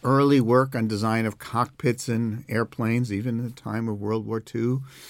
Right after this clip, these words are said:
and in cars and in other technologies, control rooms were early applications, but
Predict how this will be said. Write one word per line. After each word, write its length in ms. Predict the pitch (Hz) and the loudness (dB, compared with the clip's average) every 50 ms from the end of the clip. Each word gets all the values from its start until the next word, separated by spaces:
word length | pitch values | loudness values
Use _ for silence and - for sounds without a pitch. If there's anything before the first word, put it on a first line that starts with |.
| - - - - _ _ - - | -20 -20 -20 -20 _ _ -16 -8
and 880 | - 107 110 113 113 110 113 113 117 117 113 110 127 - - 113 104 - - | -2 0 0 2 2 0 0 -2 -2 -4 -8 -10 -12 -12 -12 -12 -12 -14 -12
in 240 | - 110 98 107 107 | -8 -8 -8 -8 -8
cars 840 | - - - 123 123 123 120 120 120 113 113 120 127 127 117 - 120 | -12 -10 -4 0 0 2 2 2 2 2 2 2 2 2 0 -2 -4
and 160 | 113 98 107 | -4 -2 -2
in 180 | 101 98 110 - | 0 -2 -2 -4
other 260 | - 101 104 113 113 | -4 0 0 2 0
technologies, 720 | - - 123 120 - 131 120 113 117 117 117 120 127 120 - | 0 -2 -4 -4 -2 -2 -2 0 0 -2 -2 -2 -4 -6 -6
control 540 | - 101 - - - - 131 123 123 127 120 | -8 -10 -10 -8 -4 -2 2 2 2 2 2
rooms 560 | 120 120 123 120 117 120 131 135 135 135 - - - - - _ _ - | 2 2 2 2 2 2 2 0 0 -2 -8 -14 -20 -20 -20 _ _ -10
were 180 | 120 104 - - | -8 -8 -6 0
early 560 | - 120 120 123 123 117 117 120 123 123 123 - _ _ _ _ _ _ _ _ | 2 4 6 6 6 6 4 2 2 0 -2 -4 _ _ _ _ _ _ _ _
applications, 800 | 113 110 - - 123 113 131 120 113 117 117 - - 135 135 131 135 | -6 -6 -4 -4 -4 -2 0 0 0 0 -2 -2 -4 -4 -4 -4 -4
but 260 | - 135 123 123 - | -4 -4 -4 -4 -4